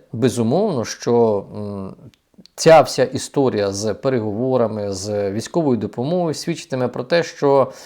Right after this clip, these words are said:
війна завершиться не дуже прийнятному для України варіанту. Може так завершити. Це один із, одна із версій моїх, до прикладу, на сьогодні, яка, ну, присутня не лише там в моїй голові, а і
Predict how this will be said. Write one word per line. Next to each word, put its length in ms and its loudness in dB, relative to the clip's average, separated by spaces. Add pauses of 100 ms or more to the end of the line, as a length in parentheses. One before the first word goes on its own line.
(260)
війна 320 0
завершиться 540 2
не 120 0
дуже 260 0
прийнятному 560 -4
для 140 -2
України 640 -4
варіанту. 560 -8
Може 440 2
так 260 -4
завершити. 500 -6
Це 360 -2
один 460 -4
із, 320 -4 (920)
одна 260 0
із 140 -2
версій 400 4
моїх, 340 -4
до 120 -10
прикладу, 360 -6
на 120 -8
сьогодні, 460 -4
яка, 420 0 (260)
ну, 120 -2
присутня 760 -4
не 140 -2
лише 400 0
там 320 -4
в 140 -12
моїй 340 -6
голові, 440 -4
а 200 0
і 360 -6